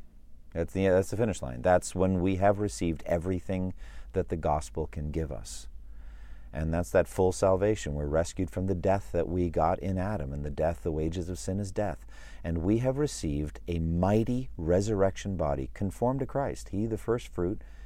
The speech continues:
and we, the rest of the harvest, we're part of that. We will have a glorious resurrection body described in First Corinthians fifteen.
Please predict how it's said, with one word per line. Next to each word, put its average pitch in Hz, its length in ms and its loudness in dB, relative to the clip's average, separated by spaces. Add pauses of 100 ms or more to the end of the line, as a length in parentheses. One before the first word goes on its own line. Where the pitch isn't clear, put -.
and 76 180 -2
we, 90 160 4
the 107 100 6
rest 98 260 4
of 117 80 -2
the 123 60 2
harvest, 92 400 4
we're 87 80 -4
part 98 300 4
of 78 60 -4
that. 73 280 -4 (320)
We 101 160 4
will 143 200 4
have 90 360 4
a 78 120 -2
glorious 85 580 2
resurrection 90 680 2
body 69 300 -2
described 95 500 2
in 98 100 -2
First 104 240 -2
Corinthians 110 420 -4
fifteen. 87 520 -4